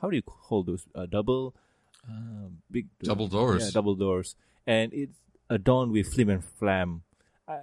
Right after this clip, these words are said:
Speaker 1: I'm guessing Granny Smith doesn't really care about that anymore.
Speaker 2: I figure, in some ways, Las Pegasus is, like, the best place for these two.
Speaker 1: Yep.
Speaker 2: They can scam ponies royal, and yet they could do it legally with no fear of repercussion.
Speaker 1: Mm-hmm.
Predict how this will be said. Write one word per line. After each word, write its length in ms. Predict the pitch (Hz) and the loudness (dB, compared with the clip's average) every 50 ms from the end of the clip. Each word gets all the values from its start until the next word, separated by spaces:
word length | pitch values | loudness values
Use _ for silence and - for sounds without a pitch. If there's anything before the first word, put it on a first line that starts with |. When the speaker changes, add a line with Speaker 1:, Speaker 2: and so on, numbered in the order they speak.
| - _ _ _ | -14 _ _ _
Speaker 1:
I'm 240 | 120 123 143 143 156 | -2 0 0 0 2
guessing 440 | 147 160 151 - - - 143 135 120 | 4 4 4 4 4 2 2 4 4
Granny 200 | 120 117 117 113 | 4 4 4 2
Smith 260 | - - 127 117 104 | 2 4 2 2 4
doesn't 240 | 107 107 101 110 110 | 4 2 2 2 0
really 220 | 101 101 90 95 | -2 -2 -2 -2
care 380 | - - - - 104 101 98 98 | -4 -6 -10 -6 -2 0 0 2
about 220 | 87 92 90 90 | 4 4 2 4
that 120 | 92 90 87 | 2 2 2
anymore. 560 | 90 87 87 87 87 87 87 92 92 - - _ _ _ _ _ _ | 0 -2 -4 -6 -4 -2 -2 -2 -2 -2 -6 _ _ _ _ _ _
Speaker 2:
I 140 | 143 156 156 | 2 2 4
figure, 720 | - 175 180 180 - 175 170 160 156 151 147 147 139 - - - _ _ _ _ _ _ _ _ _ | 4 2 0 0 0 0 2 4 4 4 4 4 2 -2 -14 -20 _ _ _ _ _ _ _ _ _
in 140 | 147 165 156 | -4 -4 -2
some 320 | - - 226 247 247 233 | 0 2 2 2 4 4
ways, 340 | 208 175 165 156 147 139 - | 4 4 4 4 2 0 0
Las 200 | 147 147 131 120 | -2 -2 -2 0
Pegasus 480 | - 147 147 135 135 - 139 123 120 | -2 -2 0 0 -2 -2 0 0 -2
is, 100 | 120 117 | -2 -2
like, 140 | 131 127 123 | -2 -2 -2
the 100 | - 110 | -4 -6
best 300 | - - 110 110 - - | -2 -2 -2 -2 -2 -6
place 260 | - - 104 95 92 | -4 -2 -2 -2 -2
for 140 | - - 92 | -2 -4 -6
these 280 | 78 71 69 67 62 - | -6 -6 -8 -8 -10 -10
two. 280 | - 87 76 65 62 60 | -10 -10 -10 -10 -12 -12
Speaker 1:
Yep. 360 | - 85 82 82 87 101 101 - | -12 -10 -4 0 0 0 0 0
Speaker 2:
They 120 | - 117 95 | -2 -2 0
can 140 | 127 123 | 2 2
scam 360 | 120 - - 147 156 180 185 185 | 2 0 0 0 0 0 0 0
ponies 420 | - 160 156 143 139 123 98 95 | 0 -2 -2 0 -2 -2 -4 -4
royal, 640 | 85 80 95 110 107 92 76 62 - - - - - - _ _ _ _ _ _ _ _ _ _ _ _ - | -6 -2 0 2 2 2 0 -4 -10 -12 -16 -18 -20 -20 _ _ _ _ _ _ _ _ _ _ _ _ 0
and 200 | 120 117 110 110 | 2 2 4 4
yet 300 | 117 123 123 120 120 - - - | 4 6 6 4 4 2 -8 -6
they 300 | - 117 113 113 113 110 | 2 4 4 4 4 2
could 200 | - - 123 98 | 0 -2 0 2
do 140 | 107 117 120 | 4 4 4
it 80 | 113 - | 4 4
legally 600 | 92 95 113 131 127 107 95 90 76 67 60 62 | 2 2 4 2 2 2 -2 -2 -4 -6 -10 -8
with 160 | 85 90 - - | -8 -8 -4 0
no 160 | 107 113 117 | 0 0 2
fear 220 | 117 - 113 107 | 2 2 2 2
of 100 | 101 98 | 2 2
repercussion. 680 | 107 98 - 98 92 - 117 98 95 - - 120 - - 95 | 0 -2 -2 -4 -6 -4 -4 -4 -4 -6 -10 -14 -10 -6 -4
Speaker 1:
Mm-hmm. 300 | 95 101 104 - 151 | -4 -4 -4 -4 -6